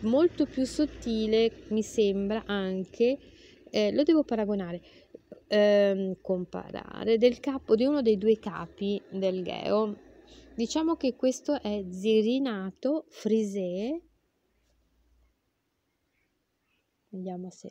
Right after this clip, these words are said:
rie-, riuscite a notare, mentre quello che ho nella rocca non mi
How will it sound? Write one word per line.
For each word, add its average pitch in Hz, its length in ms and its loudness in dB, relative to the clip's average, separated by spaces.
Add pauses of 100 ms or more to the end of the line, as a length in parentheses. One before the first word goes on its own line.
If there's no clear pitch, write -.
rie-, 185 240 -10
riuscite 190 760 -8 (480)
a 196 160 -6
notare, 208 800 -6 (3500)
mentre 214 640 -2
quello 208 360 0
che - 140 -8
ho 208 100 -4
nella 208 320 -6
rocca 190 500 -16
non 196 400 -2
mi 226 160 -6